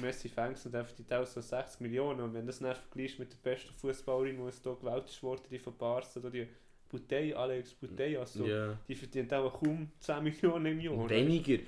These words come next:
Speaker 2: Ich weiss
Speaker 1: Die
Speaker 2: nicht, ob die
Speaker 1: verdient auch
Speaker 2: überhaupt
Speaker 1: nicht mal
Speaker 2: die,
Speaker 1: fünf Millionen
Speaker 2: die finden
Speaker 1: im Jahr.
Speaker 2: Ja, aber ich muss auch
Speaker 1: Das
Speaker 2: sagen,
Speaker 1: nimmt
Speaker 2: ich
Speaker 1: jetzt
Speaker 2: finde
Speaker 1: Wunder,
Speaker 2: auch,
Speaker 1: das kann
Speaker 2: ich
Speaker 1: ich
Speaker 2: finde auch
Speaker 1: nicht sagen.
Speaker 2: sechzig Millionen bei Messi zu viel.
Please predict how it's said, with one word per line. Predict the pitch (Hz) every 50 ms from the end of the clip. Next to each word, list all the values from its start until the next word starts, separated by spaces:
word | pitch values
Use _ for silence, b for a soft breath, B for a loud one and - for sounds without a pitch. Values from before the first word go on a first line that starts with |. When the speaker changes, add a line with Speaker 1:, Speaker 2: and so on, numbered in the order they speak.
| - - -
Speaker 2:
Ich | -
weiss | 120 117 127
Speaker 1:
Die | 135
Speaker 2:
nicht, | 127 113
ob | -
die | 131
Speaker 1:
verdient | 135 117 120
auch | 120 143
Speaker 2:
überhaupt | 156
Speaker 1:
nicht | 160 170
mal | 156 139
Speaker 2:
die, | -
Speaker 1:
fünf | - - 165 175 175 175
Millionen | 180 180 175 175 175 175 175
Speaker 2:
die | 175
finden | 170 170 175
Speaker 1:
im | 175 165 131
Jahr. | 117 117 117
Speaker 2:
Ja, | 120 143 160 175 165 139 - B B B B
aber | 120 120 131 143
ich | 160
muss | 180 170 -
auch | 175
Speaker 1:
Das | 175 170
Speaker 2:
sagen, | 165 165 151
Speaker 1:
nimmt | 165 175
Speaker 2:
ich | 170
Speaker 1:
jetzt | 170 -
Speaker 2:
finde | 170 160
Speaker 1:
Wunder, | 151 151 156 -
Speaker 2:
auch, | -
Speaker 1:
das | - - -
kann | - 151
Speaker 2:
ich | 160
Speaker 1:
ich | -
Speaker 2:
finde | 185 165 151 147 151
auch | 143
Speaker 1:
nicht | 131 127
sagen. | 147 143 170
Speaker 2:
sechzig | 180 - - -
Millionen | 160 131 135 147 156 143
bei | 135
Messi | 120 117 110 107 113 120 - - - 127
zu | - - -
viel. | - - 107 107 107 107 104